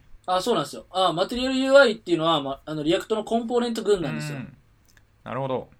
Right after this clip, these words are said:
Speaker 1: <clears throat> うん。そのウェブの。
Speaker 2: はいはいはいはい。
Speaker 1: そう。なので、多分、名前としては、そのマテリアライズ？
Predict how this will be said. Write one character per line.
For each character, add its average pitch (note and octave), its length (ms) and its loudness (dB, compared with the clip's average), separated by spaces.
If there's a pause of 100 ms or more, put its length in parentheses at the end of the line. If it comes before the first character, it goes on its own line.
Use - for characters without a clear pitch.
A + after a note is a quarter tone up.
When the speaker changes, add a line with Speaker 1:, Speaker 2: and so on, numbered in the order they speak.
Speaker 1:
<clears throat> - 180 -20
う A#3 40 -2
ん。 F3+ 640 -8
そ D#3+ 80 -10
の D3 60 -10
ウ D3+ 40 -6
ェ D#3+ 120 2
ブ D#3 80 0
の。 D3+ 220 -6 (340)
Speaker 2:
は B2+ 140 -2
い G2 100 -8
は G#2+ 80 -10
い - 20 -8
は F2+ 40 -8
い F2+ 120 -18
は F#2+ 100 -12
い。 E2 60 -14
Speaker 1:
そ F3 320 -2 (460)
う。 - 20 -20
な A3 120 2
の F#3 100 -2
で、 F3+ 320 2 (100)
多 A3 120 2
分、 E3 200 -4 (160)
名 G#3 160 -2
前 B3+ 200 -2
と A#3 100 -4
し A3+ 80 -10
て A#3+ 80 -4
は、 B3 320 0 (840)
そ - 120 -14
の C#3+ 60 -12
マ C#3+ 120 -6
テ D3+ 140 -6
リ D3 120 0
ア C#3 40 0
ラ C#3 100 4
イ - 80 2
ズ？ A3+ 220 -6